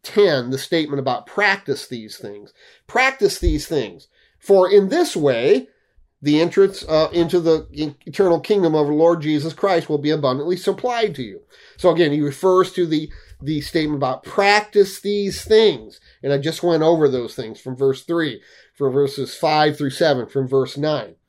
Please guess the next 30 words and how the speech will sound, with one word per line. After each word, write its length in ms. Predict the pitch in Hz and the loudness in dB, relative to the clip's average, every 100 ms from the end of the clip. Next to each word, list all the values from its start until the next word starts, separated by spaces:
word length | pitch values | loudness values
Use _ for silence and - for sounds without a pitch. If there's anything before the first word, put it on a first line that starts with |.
| _ - - _ | _ -20 -20 _
So 280 | - 196 | 2 2
in 200 | 185 185 | 4 2
the 100 | 165 | 0
practice 640 | 151 - 254 285 294 147 - | -2 -4 -2 -2 -6 -12 -4
of 200 | 151 135 | -2 -2
these 260 | 139 127 - | -4 -6 -8
things, 400 | 120 135 214 - _ | -6 -4 -4 -8 _
what's 300 | - 196 254 | 0 0 2
that 320 | - 208 175 156 | 0 0 0 0
doing 320 | 170 214 202 | 2 2 0
for 280 | 202 202 247 | 2 2 0
us? 180 | 254 - - - | -6 -12 -14 -10
Well, 400 | 127 147 220 285 - _ | -2 2 2 0 -8 _
it's 240 | 180 - | -4 -2
making 460 | 175 180 202 247 196 | 2 2 2 0 0
us 180 | 180 - | 0 -2
certain 800 | - - 269 285 247 127 123 135 _ _ | -8 -2 -2 -2 -6 -10 -10 -12 _ _
about 420 | 151 143 165 170 | -2 2 2 2
God's 300 | 151 156 165 | 0 2 0
calling 600 | - - 165 156 170 190 190 | -4 0 2 4 2 0 -2
and 200 | 180 196 | -4 -4
choosing 680 | 190 294 302 269 147 117 104 | -6 -2 -2 -2 -2 -4 -6
of 200 | 131 123 | -8 -6
us. 400 | 104 - - - _ _ _ _ _ | -8 -10 -18 -20 _ _ _ _ _
God's 300 | 156 165 160 | 2 2 -2
calling 500 | - 208 208 202 190 | -2 0 4 4 2
and 160 | 180 | -2
choosing 580 | - 247 233 214 180 147 | -4 -6 -4 0 0 -2
of 240 | - 160 139 | -2 -2 -2
you 560 | 175 269 185 170 196 | -4 2 4 4 0